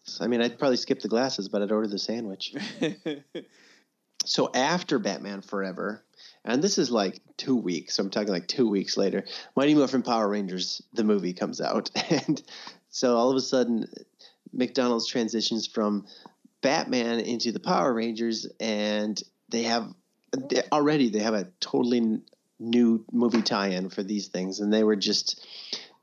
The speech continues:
Speaker 1: they were just these action figures, and, and you,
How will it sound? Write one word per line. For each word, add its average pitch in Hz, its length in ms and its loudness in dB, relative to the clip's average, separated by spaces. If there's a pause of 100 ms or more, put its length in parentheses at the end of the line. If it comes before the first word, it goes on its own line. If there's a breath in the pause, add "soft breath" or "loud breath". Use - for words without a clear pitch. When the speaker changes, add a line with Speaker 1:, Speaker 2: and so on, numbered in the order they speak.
(160)
Speaker 1:
they 147 80 4
were 156 80 4
just 139 200 2
these 113 140 -4
action 95 380 -2
figures, 104 420 2
and, 104 180 0 (360 loud breath)
and 107 200 2
you, 117 240 2